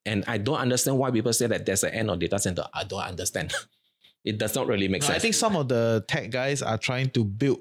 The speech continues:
Speaker 2: a different type of data centers.
Speaker 1: Yeah.
Speaker 2: You know, or, or different, like, new ways of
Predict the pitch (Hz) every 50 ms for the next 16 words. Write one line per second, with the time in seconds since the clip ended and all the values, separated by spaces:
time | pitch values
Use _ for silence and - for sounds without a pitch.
0 | - - 104 98 107 113 127 117 - - - 123 123 123 123 123 120 117 117 120
1 | 117 113 107 107 120 - _ - - - - 98 101 92 - 107 104 - 107 107
2 | 101 101 98 - 127 107 101 - 107 95 95 92 - - - - 95 107 110 113
3 | 110 107 110 123 127 135 135 120 117 117 110 110 110 98 110 113 110 107 127 123
4 | - - 143 139 139 139 131 123 104 - - 143 147 143 151 147 143 147 139 139
5 | 135 127 131 117 101 98 107 -